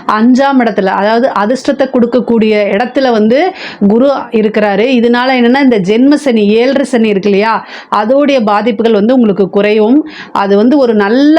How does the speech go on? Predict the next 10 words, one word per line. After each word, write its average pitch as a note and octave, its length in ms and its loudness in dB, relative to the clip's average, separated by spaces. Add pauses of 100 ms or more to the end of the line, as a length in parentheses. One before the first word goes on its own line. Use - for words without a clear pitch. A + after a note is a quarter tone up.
அமைப்புங்க G#3+ 440 -2
உங்களுக்கு. G3 400 0
இந்த G#3 220 0
ஏழரை B3 340 0
சனி A3 320 0
அப்படிங்கிறது G3 480 0
வந்து G#3 140 0
ஒரு A#3 160 2
நல்ல G3 300 0
அமைப்பு. G3 460 0